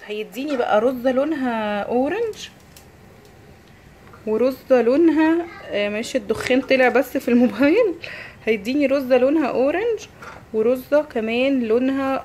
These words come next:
اصفر، فبيديني لون حلو قوي فيها وبيبقى طعمه كمان جميل جدا. شايفين شكله عامل ازاي؟ شبه البرياني كده.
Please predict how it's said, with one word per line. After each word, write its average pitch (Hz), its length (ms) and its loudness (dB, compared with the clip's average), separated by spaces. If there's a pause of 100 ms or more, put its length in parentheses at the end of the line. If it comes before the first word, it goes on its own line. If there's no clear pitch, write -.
اصفر، 208 460 -4
فبيديني 208 640 -4
لون 269 200 0
حلو 285 320 -2
قوي 294 400 0
فيها 254 420 -4 (100)
وبيبقى 214 520 -6
طعمه 254 260 0
كمان 247 300 -4
جميل 233 300 -2
جدا. 196 500 -10
شايفين 240 340 -6
شكله 254 260 -2
عامل 254 140 2
ازاي؟ 240 300 0
شبه 269 320 0
البرياني 214 580 -2
كده. 190 280 -10